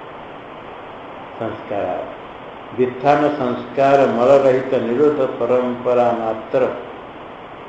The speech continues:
वाहिदा प्र-, प्र-, प्रशांत वाहिदा।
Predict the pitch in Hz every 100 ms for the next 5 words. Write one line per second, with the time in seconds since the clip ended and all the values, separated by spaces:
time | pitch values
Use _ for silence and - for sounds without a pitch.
0 | 101 107 107 117 123 147 160 - - 110
1 | - - - - - 104 104 - - -
2 | - - 107 131 139 131 104 95 95 117
3 | 147